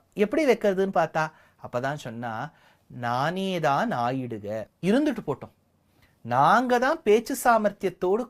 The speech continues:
கூடியவர்கள்னு இருந்துட்டு போட்டோம்" அப்படிங்கிறா. "என்ன பேச்சு சாமர்த்தியத்தோடு கூடியவர்கள்னு இருந்துட்டு போட்டுமா? எனக்கு புரியலையே" அப்படின்னா.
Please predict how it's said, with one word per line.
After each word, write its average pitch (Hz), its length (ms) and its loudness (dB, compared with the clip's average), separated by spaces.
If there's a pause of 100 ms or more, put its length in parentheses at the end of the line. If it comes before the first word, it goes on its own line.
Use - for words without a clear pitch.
கூடியவர்கள்னு 196 800 0
இருந்துட்டு 170 400 -2
போட்டோம்" - 280 -10 (280)
அப்படிங்கிறா. 117 300 -18 (680)
"என்ன 254 180 -14
பேச்சு 240 400 -6
சாமர்த்தியத்தோடு 214 840 -2
கூடியவர்கள்னு 196 680 -4
இருந்துட்டு 208 400 -6
போட்டுமா? 131 400 -8 (420)
எனக்கு 156 340 -12
புரியலையே" 196 800 -4 (100)
அப்படின்னா. 107 460 -18